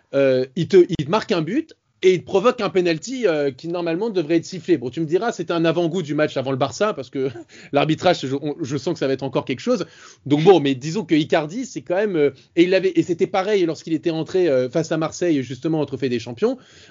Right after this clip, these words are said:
Euh, pareil, il avait provoqué un penalty et il avait été très bon, il avait touché la transversale aussi. Euh, donc, euh,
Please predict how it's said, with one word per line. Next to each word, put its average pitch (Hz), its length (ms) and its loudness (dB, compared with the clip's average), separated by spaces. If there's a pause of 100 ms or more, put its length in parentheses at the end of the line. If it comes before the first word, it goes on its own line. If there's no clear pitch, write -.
Euh, 123 120 0
pareil, 170 460 2
il 135 80 0
avait 135 160 2
provoqué 139 400 0
un 143 80 2
penalty 131 500 -2 (380)
et 160 60 6
il 147 100 6
avait 147 220 4
été 147 180 0
très 160 200 -2
bon, 180 200 2
il 156 80 6
avait 131 140 2
touché 156 220 -8
la 135 100 -2
transversale 135 500 -2
aussi. 135 360 -2 (360)
Euh, 123 440 0
donc, 131 360 2
euh, 120 520 0